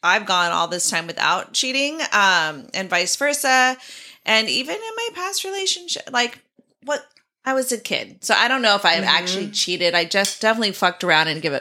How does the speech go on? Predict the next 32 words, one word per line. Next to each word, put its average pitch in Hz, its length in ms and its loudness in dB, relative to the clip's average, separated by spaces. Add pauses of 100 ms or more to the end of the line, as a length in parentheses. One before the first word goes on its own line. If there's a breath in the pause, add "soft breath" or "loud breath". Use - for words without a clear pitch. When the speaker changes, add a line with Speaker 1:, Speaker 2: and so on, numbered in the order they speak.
Speaker 1:
didn't 165 200 -6
give 151 120 -2
a 143 80 -2
fuck 147 240 0
about, 117 400 0 (500)
you 170 140 0
know, 143 240 -4 (100)
Speaker 2:
Yeah. 165 380 0 (140)
Speaker 1:
feelings 143 600 0 (200)
when 143 160 0
I 117 100 -2
was, - 500 -6
you 175 140 -4
know, - 220 -6 (100)
a 175 60 0
youth, 175 520 0
an - 120 -4
Speaker 2:
Yeah. - 80 4
Speaker 1:
adolescent. 202 720 2 (500 loud breath)
Um, 170 600 2 (400 loud breath)
so 185 360 2
no, 220 200 2
I 208 100 4
can't 214 300 0
really 202 320 0
speak - 460 -2
to 311 200 0
it 480 380 -2
in 247 140 -2
that 254 260 0
way, 269 420 0
but 175 380 2